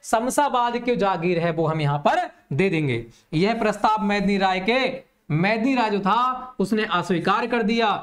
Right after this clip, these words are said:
राजपूतों ने भयंकर युद्ध किया, राजपूत और मुगलों के बीच क्या हो रहा है भाई?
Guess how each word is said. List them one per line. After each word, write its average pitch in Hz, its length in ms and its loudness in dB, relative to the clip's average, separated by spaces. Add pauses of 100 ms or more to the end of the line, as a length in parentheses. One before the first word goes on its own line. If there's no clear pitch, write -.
(220)
राजपूतों 196 680 0
ने 185 120 0
भयंकर 214 560 0
युद्ध 240 240 0
किया, 226 320 0 (920)
राजपूत 220 680 0
और 240 100 2
मुगलों 233 300 0
के 233 100 -2
बीच 226 220 0
क्या 240 100 2
हो 226 80 0
रहा 233 120 0
है 247 100 0
भाई? 277 340 -2